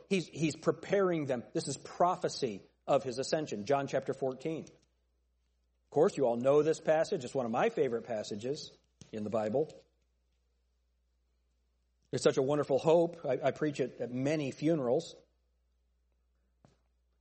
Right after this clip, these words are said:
John fourteen and verse one, "Let not your heart be troubled. You believe in God, believe also in me." I always love to point out that this is John fourteen one.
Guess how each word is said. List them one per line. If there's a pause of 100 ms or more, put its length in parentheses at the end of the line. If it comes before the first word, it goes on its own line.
(600)
John
fourteen
and
verse
one,
"Let
not
your
heart
be
troubled. (640)
You
believe
in
God,
believe
also
in
me."
I
always
love
to
point
out
that
this
is
John
fourteen
one.